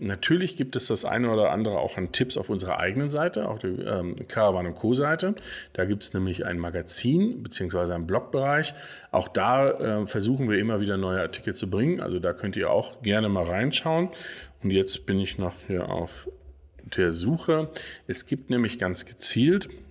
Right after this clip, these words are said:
und das ist vielleicht für all die, die jetzt, ähm, in der Corona-Phase angefangen haben, sich dem Thema Camping zu widmen, gibt es, ähm, zum Beispiel die Gruppe Campinganfänger. Und das ist deswegen so wichtig, weil, ähm, es leider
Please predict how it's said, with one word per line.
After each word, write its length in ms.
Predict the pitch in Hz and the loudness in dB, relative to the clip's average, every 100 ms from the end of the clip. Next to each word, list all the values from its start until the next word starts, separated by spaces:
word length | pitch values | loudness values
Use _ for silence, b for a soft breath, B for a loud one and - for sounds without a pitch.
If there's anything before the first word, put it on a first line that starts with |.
| B | B
und 160 | - 98 | -4 0
das 200 | - - | 2 2
ist 100 | - | -2
vielleicht 300 | - 95 - | 0 0 0
für 160 | - - | -2 0
all 160 | 104 | 0
die, 260 | 113 101 104 | 2 2 2
die 120 | 104 | 2
jetzt, 320 | 95 92 - 359 | 0 2 0 0
ähm, 380 | 117 92 90 92 | 0 0 0 -4
in 160 | - 139 | 0 0
der 100 | 151 | 0
Corona-Phase 680 | - 110 123 104 - 95 90 | 0 0 2 0 0 -2 0
angefangen 440 | 98 95 - 95 | -2 -2 -2 -2
haben, 300 | 92 90 90 B B B - | 0 0 -2 B B B -2
sich 160 | 101 | 0
dem 180 | - 95 | 2 0
Thema 340 | - 104 98 | 2 2 2
Camping 480 | 90 - 113 - 101 | 0 0 -2 0 -2
zu 160 | - 95 | -2 0
widmen, 420 | 107 - 139 147 - B B B B - | -2 0 0 0 -6 B B B B 0
gibt 280 | 127 127 | 0 0
es, 500 | 123 123 113 - - - | 2 4 4 0 -2 -4
ähm, 340 | 107 107 107 | -2 0 0
zum 140 | - 120 | 0 4
Beispiel 320 | 123 127 170 | 4 4 0
die 80 | 139 | 0
Gruppe 220 | 131 131 | -2 -4
Campinganfänger. 880 | - 151 156 123 85 85 92 76 76 - B B B B | -2 -4 -2 -4 -4 -6 -6 -6 -8 -14 B B B B
Und 240 | 117 110 110 | 2 4 2
das 100 | 127 | 0
ist 180 | 131 | 2
deswegen 380 | 147 175 175 143 | 2 2 2 2
so 180 | 110 104 | 2 2
wichtig, 440 | 107 - 147 143 | -2 -2 -4 -2
weil, 460 | 104 107 131 160 - - | 2 4 4 2 0 -4
ähm, 280 | 123 123 - | -2 -2 -2
es 160 | 104 | -2
leider 600 | 107 110 165 180 170 170 | 0 2 4 4 2 -2